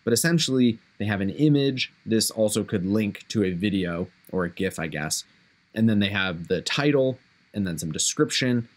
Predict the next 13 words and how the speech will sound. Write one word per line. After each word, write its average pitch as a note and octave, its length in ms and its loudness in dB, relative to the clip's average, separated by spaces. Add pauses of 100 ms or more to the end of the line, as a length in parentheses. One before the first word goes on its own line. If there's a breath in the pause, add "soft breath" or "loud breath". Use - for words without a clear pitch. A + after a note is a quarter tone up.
(120)
and G2 80 -2
then G#2 100 0
they F#2+ 100 -2
can G2 120 -4
have G2 120 -2
as F#2 100 -4
many B2 200 0
buttons F#2+ 560 -4
as F#2 160 -2
you F#2 60 -2
want F#2 260 -2
down F2 240 -4
there, F2 320 -2